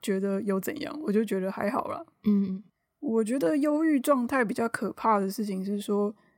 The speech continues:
Speaker 1: 你觉得接下来发生的一切的事情，不管它往好的事情发展还是往坏的事情发展，跟你都没有关系。
Speaker 2: 嗯。
Speaker 1: 这是我觉得忧郁状态很恐怖的一个地方。
Speaker 2: 嗯，那种感觉是说，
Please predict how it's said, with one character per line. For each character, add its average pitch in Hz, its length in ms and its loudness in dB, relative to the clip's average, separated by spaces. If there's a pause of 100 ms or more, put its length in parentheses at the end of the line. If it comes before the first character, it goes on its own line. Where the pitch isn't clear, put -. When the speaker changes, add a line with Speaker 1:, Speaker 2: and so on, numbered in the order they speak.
(200)
Speaker 1:
你 208 160 2
觉 233 180 2
得 277 100 2
接 277 220 0
下 311 180 4
来 220 120 4
发 226 200 4
生 233 140 2
的 220 80 0
一 202 100 -2
切 220 200 2
的 196 60 2
事 214 160 0
情， 220 180 -4 (100)
不 285 120 0
管 240 140 2
它 247 140 4
往 202 160 2
好 214 160 0
的 196 100 -2
事 220 160 -2
情 202 380 -6
发 208 220 2
展 214 200 -4
还 208 140 -4
是 208 80 0
往 214 180 0
坏 214 200 2
的 196 80 -2
事 240 120 -4
情 202 140 -4
发 202 180 -2
展， 208 240 -6
跟 214 140 4
你 190 80 2
都 220 100 -2
没 202 120 0
有 226 80 -6
关 254 260 -4
系。 - 220 -8
Speaker 2:
嗯。 175 800 0 (100)
Speaker 1:
这 247 140 0
是 277 80 4
我 226 120 4
觉 202 120 2
得 208 80 2
忧 220 180 6
郁 226 80 2
状 214 180 0
态 208 160 0
很 202 120 0
恐 196 180 -4
怖 208 140 -2
的 190 60 -2
一 185 40 -2
个 - 80 -4
地 214 140 -2 (180)
方。 190 80 2
Speaker 2:
嗯， - 60 -2 (460)
那 339 80 -2
种 277 100 4
感 185 180 2
觉 180 160 0
是 226 180 0
说， 202 460 0